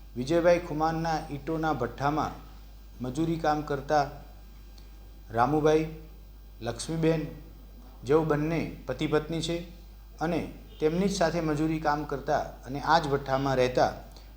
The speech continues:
અમિતભાઈ સાથે ગઈકાલે રાત્રે સાડા અગિયારની અરસામાં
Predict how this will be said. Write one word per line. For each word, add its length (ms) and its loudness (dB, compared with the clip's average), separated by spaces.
અમિતભાઈ 420 0
સાથે 420 0
ગઈકાલે 440 6
રાત્રે 540 2
સાડા 260 8
અગિયારની 600 4
અરસામાં 800 2